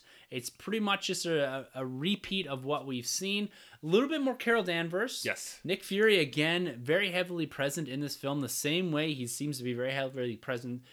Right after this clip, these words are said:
Speaker 1: the Far From Home trailer. So he is now becoming, again, this glue that's holding it all together.
Speaker 2: Yeah.
Speaker 1: We've seen him fade for quite a while here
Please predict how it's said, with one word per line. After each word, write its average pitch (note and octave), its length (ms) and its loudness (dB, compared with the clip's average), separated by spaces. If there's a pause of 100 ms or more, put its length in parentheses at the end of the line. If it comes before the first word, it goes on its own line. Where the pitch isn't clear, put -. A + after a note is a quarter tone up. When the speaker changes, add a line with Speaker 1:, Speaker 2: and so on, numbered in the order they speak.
(180)
Speaker 1:
the C3 60 -6
Far C3+ 200 0
From A#2+ 140 -4
Home C#3+ 180 0
trailer. G#2+ 260 -2
So A#2+ 220 -2 (260)
he A3+ 180 2
is A#3 300 0
now E3+ 240 2
becoming, D#3 520 0
again, C#3+ 340 0
this C3 160 -6
glue C#3+ 280 0
that's C#3 180 -4
holding C3 260 -2
it A#2+ 40 -4
all A#2+ 120 -2
together. B2 340 0
Speaker 2:
Yeah. A#2 80 2
Speaker 1:
We've - 80 2
seen G#3+ 260 0
him G3 160 0
fade E3+ 380 0
for - 140 -10
quite B2+ 260 -2
a A2+ 60 -4
while A#2 300 0
here A2+ 340 -2